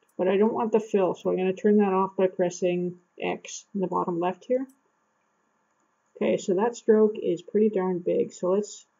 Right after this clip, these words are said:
let's change that. Come up here to this button, Edit Objects, Colors, Gradients. Let's choose, let's see what thirty looks like. Okay, that's probably fine. I'll close that up for now.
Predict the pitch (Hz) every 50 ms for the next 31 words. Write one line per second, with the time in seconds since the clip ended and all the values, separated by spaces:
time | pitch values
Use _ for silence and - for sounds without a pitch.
0 | _ _ _ - 214 214 - - - 214 196 196 196 185 196 196 208 240 269 -
1 | - - _ _ - 202 185 - - - 202 190 185 202 180 185 185 185 - -
2 | 196 - - 247 247 269 - - _ _ _ - - 190 208 190 185 185 185 185
3 | 185 - 202 202 - - - 196 185 180 170 - - 202 190 190 196 208 220 214
4 | 214 - - - _ _ - - _ _ _ _ _ _ _ _ _ - - -
5 | 247 233 240 233 214 - - 480 - - 349 294 262 220 - 220 - - 214 -
6 | _ _ _ _ _ _ _ _ - 190 190 185 185 185 185 190 190 190 - -
7 | - 196 196 185 180 - - _ - - _ - - _ _ _ _ _ - _
8 | _ _ _ _ _ _ _ _ _ _ - 208 - 185 175 196 240 240 - -
9 | 240 214 208 208 202 - 175 175 - - 190 185 190 190 196 202 208 214 - -
10 | _ _ _ _ _ _ _ _ - - - - 202 190 190 185 190 185 185 185
11 | 185 185 - - 180 175 180 185 202 214 226 247